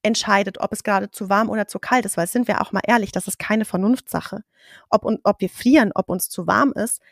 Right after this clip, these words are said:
das können wir ja spüren, das spüren auch Kinder. Manchmal muss man sie fragen, weil sie es nicht äußern oder keine Wörter dafür haben. Deswegen ist es schon wichtig, auch darüber zu reden und ein Kind auch zu fragen,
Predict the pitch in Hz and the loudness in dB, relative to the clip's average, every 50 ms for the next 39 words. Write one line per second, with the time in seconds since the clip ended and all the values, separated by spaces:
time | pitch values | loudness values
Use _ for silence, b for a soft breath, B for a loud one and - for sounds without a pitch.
0 | b b b 202 202 - - - 247 240 240 220 220 202 185 175 - - - - | b b b -4 -4 -2 0 0 0 2 0 0 0 -2 -2 -4 -6 -8 -6 0
1 | - 247 262 220 180 165 160 175 - - - - 233 233 220 180 196 - - - | 4 6 6 6 4 2 -2 -6 -8 -8 -4 0 0 2 2 0 -4 -8 -6 0
2 | 240 247 226 196 165 160 170 - b b b b b b b 294 311 247 - - | 2 2 2 2 0 -4 -6 -10 b b b b b b b 4 4 4 4 2
3 | 277 254 240 226 - - 214 202 175 196 - - - - - 165 165 170 180 - | 2 2 2 0 -2 -4 -6 -6 -6 -8 -10 -12 -12 -8 -6 -4 -4 -4 -4 -2
4 | - 320 440 554 _ _ - 196 180 190 - 196 - - 175 - - - 165 165 | 0 0 0 -2 _ _ -6 -2 -2 -2 -2 -2 -6 -6 -8 -8 -4 -2 0 0
5 | 170 - - - 254 294 392 440 b b b b b b 262 247 220 226 220 202 | 0 0 0 2 4 4 2 2 b b b b b b 2 4 6 6 6 6
6 | 196 - _ _ _ _ _ _ - - - 220 214 208 175 - 180 165 170 180 | 4 2 _ _ _ _ _ _ -6 0 2 2 2 2 0 2 2 4 4 4
7 | - 262 247 247 247 - - 269 262 233 247 247 - - 285 359 403 359 - 233 | 2 2 4 4 4 4 4 2 2 4 4 4 6 6 4 2 2 0 -2 -4
8 | - - 226 220 196 214 214 208 - - 202 190 233 240 - - 214 - - - | -2 -2 -2 -2 -2 -4 -6 -6 -6 -6 -4 -2 -2 -4 -4 -6 -10 -8 -8 -6
9 | - 196 190 202 - 180 - - - 185 175 185 208 262 - 269 233 - - 202 | -4 -4 -4 -4 -4 -6 -6 -6 -8 -6 -4 0 0 2 2 2 0 0 -2 -4
10 | 196 - 208 196 - 175 - - - 180 - - - 170 180 202 240 - 277 277 | -4 -2 -4 -2 -2 -4 -6 -6 -10 -12 -10 -4 0 2 4 6 6 6 4 2